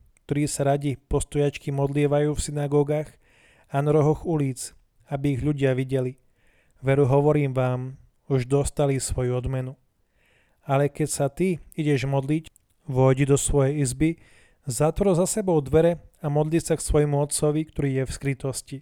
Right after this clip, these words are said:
A tvoj Otec ťa odmení, lebo on vidí aj v skrytosti. A keď sa postíte, nebuďte zamračení ako pokrytci. Znetvorujú si tvár,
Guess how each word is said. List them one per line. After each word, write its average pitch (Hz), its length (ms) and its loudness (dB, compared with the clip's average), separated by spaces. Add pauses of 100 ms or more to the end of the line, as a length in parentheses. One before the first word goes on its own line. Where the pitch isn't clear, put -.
(800)
A 135 160 -6
tvoj 143 240 0
Otec 151 320 -2
ťa - 160 -2
odmení, 151 480 -2 (480)
lebo 135 320 2
on 160 320 0
vidí 143 400 -2
aj 139 240 0
v - 0 -
skrytosti. 135 680 -6 (920)
A 139 80 0
keď 147 160 -2
sa 151 160 -2
postíte, 156 720 -2 (400)
nebuďte 151 480 0
zamračení 165 720 -2
ako 160 320 0
pokrytci. 156 640 -2 (560)
Znetvorujú 147 560 2
si 139 240 -2
tvár, 147 400 0